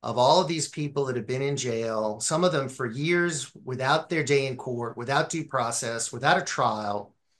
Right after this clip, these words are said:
for walking into the Capitol. Uh, these people were not carrying, uh, you know, machine guns. I mean, they weren't trying to, uh, you know, blow up the Capitol. Uh, they were there because they believed the election had been stolen, and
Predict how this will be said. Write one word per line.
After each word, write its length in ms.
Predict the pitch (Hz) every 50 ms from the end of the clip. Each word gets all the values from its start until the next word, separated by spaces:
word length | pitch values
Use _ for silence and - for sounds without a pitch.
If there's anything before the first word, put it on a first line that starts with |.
| _ _ _ _ _
for 80 | 131 123
walking 440 | 123 143 160 196 196 202 208 190
into 180 | 180 165 160 151
the 100 | 143 147
Capitol. 760 | 143 - 127 113 110 104 - 123 110 107 101 104 101 - - _ _ _ _ _ _ _ _ _ _ -
Uh, 240 | 107 107 107 110
these 240 | 110 - 160 180 175
people 280 | - 214 208 202 202 175
were 100 | 165 160
not 240 | 156 151 156 156 -
carrying, 840 | - 175 160 156 151 147 151 147 143 147 143 139 143 143 139 -
uh, 400 | 139 131 127 123 120 120 120 120 - 151
you 80 | 151
know, 140 | 135 120 113
machine 500 | 120 123 123 - - 185 170 170 160 139
guns. 720 | 135 131 117 110 110 110 113 127 127 - - - - - _ _ _ _ _ _ _ _
I 60 | -
mean, 80 | 131 131
they 80 | 135
weren't 260 | 135 139 156 170 180 -
trying 300 | - 180 170 156 151 143
to, 540 | - - 160 156 143 135 135 135 123 127 131
uh, 380 | 127 127 120 117 113 113 120 120 117
you 80 | 143 139
know, 160 | 127 120 - _ _ _ _
blow 280 | 160 165 165 170 165
up 200 | 160 151 151 -
the 80 | - 147
Capitol. 680 | 143 147 156 143 139 139 135 123 110 104 90 - - - _ _ _ _ _ _ _ _ _ _
Uh, 140 | - 120 127
they 100 | 131 139
were 120 | 139 139
there 200 | 139 156 165 180
because 300 | 180 180 180 175 156 131
they 100 | 165 165
believed 480 | 156 147 143 139 147 156 160 160 156 -
the 120 | 151 151
election 340 | 143 143 143 143 - - 151
had 100 | 151 147
been 160 | 151 160 160
stolen, 640 | 156 - - 190 202 247 247 185 117 104 - - - - _ -
and 440 | 127 131 135 135 135 135 135 131